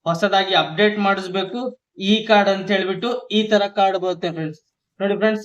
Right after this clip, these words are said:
ಈ ಕಾರ್ಡ್ ಅಲ್ಲಿ ಈ ಸ್ಕ್ಯಾನರ್ ನ ನಿಮ್ಮ ಮೊಬೈಲ್ ನಲ್ಲಿ ನೀವು ಸ್ಕ್ಯಾನ್ ಮಾಡಿದ್ರೆ ನಿಮ್ಮ ಎಲ್ಲಾ ಡಾಟಾ ನಿಮ್ಮ ಮೊಬೈಲ್ ಫೋನ್ ಅಲ್ಲಿ ಶೋ ಆಗುತ್ತೆ ಫ್ರೆಂಡ್ಸ್. ಇದು ಮಾಡ್ಸಕ್ಕೆ ಏನೇನ್ ಬೇಕಪ್ಪ ಅಂದ್ರೆ, ಮೊದಲು ನಿಮ್ಮ ಹತ್ತಿರ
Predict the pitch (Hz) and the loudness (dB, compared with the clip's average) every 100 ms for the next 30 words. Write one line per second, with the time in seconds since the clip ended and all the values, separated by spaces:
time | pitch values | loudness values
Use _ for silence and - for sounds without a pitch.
0 | - 208 233 233 240 220 220 254 240 214 | -10 -4 -2 4 4 4 0 -4 -8 0
1 | 214 208 240 226 240 226 220 202 190 214 | 2 2 2 0 0 2 0 0 4 6
2 | 226 220 220 208 208 180 185 208 196 180 | 6 2 2 0 -2 0 2 2 2 0
3 | 160 156 208 208 - _ _ _ 185 208 | -2 0 0 0 -12 _ _ _ 0 2
4 | 202 190 208 233 214 208 208 220 214 185 | 4 4 4 4 4 4 4 0 0 -2
5 | 180 175 170 202 202 196 190 196 208 - | -2 0 0 0 0 -2 -2 -2 -4 2
6 | 220 208 180 165 160 147 139 131 - _ | 6 6 4 -2 -6 -8 -10 -14 -20 _
7 | _ _ _ 175 190 180 180 196 226 214 | _ _ _ -4 -2 2 2 2 -2 0
8 | 202 214 208 190 196 170 180 165 156 156 | 0 0 0 0 -2 2 2 2 0 -2
9 | 208 - _ _ - 165 175 220 214 208 | -2 -4 _ _ -4 0 2 4 4 4
10 | 202 190 190 - 165 | 4 2 0 -2 0